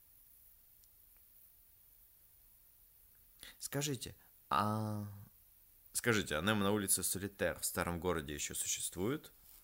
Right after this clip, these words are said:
«По-моему, продаётся. А вы уроженец Севера?» «Продаётся? Жалко. В конце концов, всё лучше исчезает. Да,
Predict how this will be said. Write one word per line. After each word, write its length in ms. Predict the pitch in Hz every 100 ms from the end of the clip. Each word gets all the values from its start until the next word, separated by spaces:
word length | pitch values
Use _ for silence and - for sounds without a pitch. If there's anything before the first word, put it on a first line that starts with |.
| - - - - - - - - -
«По-моему, 460 | 104 151 262 330 233
продаётся. 840 | - 82 78 80 104 131 - 139 - - -
А 120 | -
вы 160 | 98 117
уроженец 480 | 113 117 123 127 127
Севера?» 420 | 190 226 226 226 - - - - - - - - -
«Продаётся? 760 | - 82 78 85 110 127 - - - - - -
Жалко. 800 | 76 73 73 76 76 76 - - - - - - -
В 60 | -
конце 320 | 147 180 254
концов, 640 | 240 98 - - 110 107
всё 240 | - 87 92
лучше 340 | 104 - 82
исчезает. 840 | - 76 73 76 73 71 - - - - - - - - -
Да, 480 | 113 156 135 139